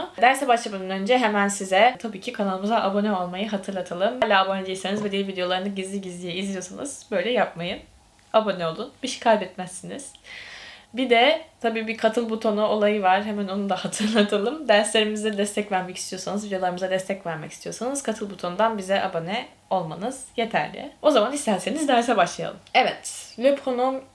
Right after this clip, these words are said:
i. Pronom zamir, e, anlamına geliyor aslında. E, bazı isimlerin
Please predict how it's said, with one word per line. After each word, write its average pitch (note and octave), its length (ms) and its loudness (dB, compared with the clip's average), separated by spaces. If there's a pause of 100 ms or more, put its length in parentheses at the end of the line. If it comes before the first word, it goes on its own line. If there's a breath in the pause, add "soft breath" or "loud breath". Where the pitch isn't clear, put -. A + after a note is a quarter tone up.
i. G3+ 180 -2 (680)
Pronom C4+ 500 0 (300)
zamir, A3+ 640 -2
e, - 100 -6
anlamına F3 400 -2
geliyor D#3 300 -6
aslında. A3 680 2 (140)
E, G3+ 40 0 (480)
bazı A3+ 240 2
isimlerin G#3 520 -4